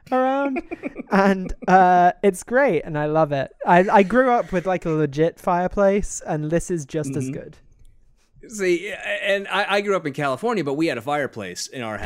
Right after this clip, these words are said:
Speaker 2: house,
Speaker 1: you were
Speaker 2: but we
Speaker 1: rich.
Speaker 2: never
Speaker 1: You
Speaker 2: used
Speaker 1: were
Speaker 2: it.
Speaker 1: from a
Speaker 2: Well,
Speaker 1: rich
Speaker 2: of
Speaker 1: family, <laughs>
Speaker 2: course, yeah,
Speaker 1: so you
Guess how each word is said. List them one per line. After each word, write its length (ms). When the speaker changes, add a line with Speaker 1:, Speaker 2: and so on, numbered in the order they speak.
Speaker 2:
house, 80
Speaker 1:
you 120
were 80
Speaker 2:
but 80
we 80
Speaker 1:
rich. 60
Speaker 2:
never 160
Speaker 1:
You 220
Speaker 2:
used 140
Speaker 1:
were 60
Speaker 2:
it. 40
Speaker 1:
from 160
a 60
Speaker 2:
Well, 100
Speaker 1:
rich 200
Speaker 2:
of 100
Speaker 1:
family, 260
<laughs> 100
Speaker 2:
course, 40
yeah, 180
Speaker 1:
so 80
you 80